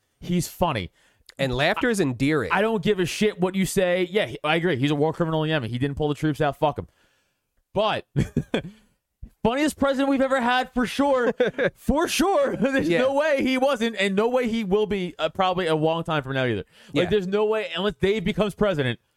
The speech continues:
Speaker 1: you know, th-, that's it. Like, there's no way. Like, he was a fu-, yeah, but, but that, you're right. It's endearing, and it draws people to fuck it. It, it does draw. It, dr-, I, I'll watch the interview sometimes. Like, <laughs> huh. I'm like, "Wait a minute, the, the troops are still in there." <laughs> It's like,
Speaker 2: I
Speaker 1: you
Speaker 2: still,
Speaker 1: forget about all that
Speaker 2: I,
Speaker 1: shit,
Speaker 2: I
Speaker 1: you know?
Speaker 2: still think that,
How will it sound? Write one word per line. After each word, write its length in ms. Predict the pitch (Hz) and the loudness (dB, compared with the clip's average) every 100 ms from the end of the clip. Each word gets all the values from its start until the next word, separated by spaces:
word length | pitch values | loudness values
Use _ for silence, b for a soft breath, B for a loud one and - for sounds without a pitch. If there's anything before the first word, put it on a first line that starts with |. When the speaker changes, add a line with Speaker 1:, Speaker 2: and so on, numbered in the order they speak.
| _ _ _ _ _ _ | _ _ _ _ _ _
Speaker 1:
you 140 | 175 | 0
know, 200 | 180 180 202 | 2 2 2
th-, 160 | 185 | 0
that's 200 | 185 170 | 0 0
it. 160 | 160 - | -2 -2
Like, 140 | 151 165 | -2 0
there's 160 | 180 | 0
no 200 | 170 196 | 2 2
way. 140 | 185 165 | 2 0
Like, 120 | 139 151 | 0 -2
he 100 | 208 | -2
was 100 | 220 | -4
a 80 | |
fu-, 200 | 220 - 202 | -6 -10 -8
yeah, 80 | |
but, 280 | 233 170 139 | -6 -6 -2
but 200 | 131 151 | -2 -2
that, 320 | 139 139 156 | 0 0 -2
you're 120 | 139 139 | -2 0
right. 200 | 165 117 | 0 -2
It's 120 | 113 | -8
endearing, 440 | 131 120 135 151 147 | -8 -4 -2 -2 -4
and 80 | |
it 120 | 127 120 | -6 -6
draws 320 | 123 123 123 | -2 0 -2
people 260 | - 143 | -6 -10
to 80 | 117 | -8
fuck 300 | - 127 117 | -4 -4 -2
it. 100 | 123 B B B - | -6 B B B -4
It, 200 | 247 - | -4 -2
it 120 | 220 | -2
does 200 | 175 196 | 0 0
draw. 160 | 175 220 | 0 0
It, 160 | 214 165 | 0 -4
dr-, 140 | - | -8
I, 120 | 156 - | -4 -2
I'll 140 | 185 247 | -2 0
watch 180 | 254 | 0
the 80 | 165 | 0
interview 200 | 160 135 | 0 0
sometimes. 400 | 131 131 131 127 | 0 0 0 0
Like, 160 | 123 - | -2 0
<laughs> 0 | |
huh. 220 | 196 165 - B - | 0 -2 -6 B -4
I'm 100 | 240 | 0
like, 80 | 294 | 2
"Wait 140 | 330 | 2
a 40 | |
minute, 260 | 165 139 139 | 0 -2 0
the, 120 | 160 - | -4 -2
the 120 | 180 | -2
troops 220 | - - | -2 -4
are 40 | |
still 200 | 131 123 | -2 0
in 60 | 113 | 2
there." 120 | 110 | 0
<laughs> 180 | - 262 | 2 2
It's 120 | 254 240 | 0 0
like, 220 | 208 196 | -2 -2
Speaker 2:
I 120 | 254 | -2
Speaker 1:
you 40 | 190 | 0
Speaker 2:
still, 280 | 214 208 214 | 2 0 2
Speaker 1:
forget 140 | 339 | 0
about 220 | 214 170 | 0 0
all 100 | 160 | 2
that 220 | 160 185 165 | 2 0 0
Speaker 2:
I, 40 | |
Speaker 1:
shit, 80 | 180 | -2
Speaker 2:
I 20 | |
Speaker 1:
you 40 | 135 | 0
know? 60 | |
Speaker 2:
still 200 | 165 220 | 0 0
think 340 | 202 - 180 170 | -2 -2 -2 0
that, 340 | 156 143 123 | 0 0 -4